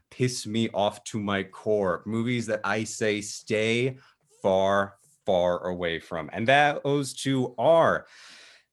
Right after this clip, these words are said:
Justice League and Batman versus Superman,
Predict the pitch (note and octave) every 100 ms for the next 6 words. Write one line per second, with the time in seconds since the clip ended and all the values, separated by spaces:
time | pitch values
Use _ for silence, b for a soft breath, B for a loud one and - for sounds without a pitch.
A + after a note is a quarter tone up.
0 | _ _ _ - B2+ C3 E3 - C3 B2+
1 | A#2+ A#2 A#2+ A#2 - - G2 G#2 G#2+ A2
2 | G#2 _ F2 E2+ - F2+ F2+ F2 D#2+ D#2
3 | F#2 F2 - - F#2+ F#2+ D#3 - D3 C#3
4 | C#3+ D3 D#3+ D3+ D3 D3